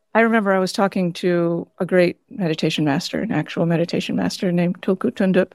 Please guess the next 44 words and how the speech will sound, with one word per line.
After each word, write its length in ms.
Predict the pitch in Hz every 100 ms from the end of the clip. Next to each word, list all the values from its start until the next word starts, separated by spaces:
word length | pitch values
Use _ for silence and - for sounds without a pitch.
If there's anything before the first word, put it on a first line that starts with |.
| -
Rinpoche, 540 | 226 220 185 - 185 - _ _ _ -
who 80 |
was 200 | 214 185 -
a 140 | 190 240 _ _
truly 400 | 247 233 185 175
astonishing 680 | 180 - 185 190 - 180 175
teacher 440 | - 196 - 175
who's 160 | 175 175
been 360 | - 180 180 -
kind 280 | - 208 202
enough 260 | 202 196
to 80 | -
give 160 | 190 190
me 120 | 185
teachings 680 | - 202 - 190 196 - - _ _ _ -
over 200 | 202 202
the 120 | 190
years. 540 | 180 190 170 165 165 - _ _ _ _
And 120 | 208
I 40 | 202
remember 320 | 220 240 226
once 260 | 214 208 202
I 100 | 190
was 500 | 185 185 - - - _ _ _
talking 240 | - 240 208
about 220 | 185 180
some 160 | - 196
problem 460 | - 233 247 247
I 100 | 220
was 140 | 214 -
having. 340 | 233 247 233
I 100 | 208
don't 160 | 220 208
remember 380 | 196 190 190 196
what 80 |
it 80 | 190
was, 280 | - - 208
but 180 | - -
it 60 |
was 120 | 190 220
very 160 | 185
important. 460 | 185 196 202 269 - _ _ _ _ _ -
And 280 | 190 196 185
that 320 | 180 170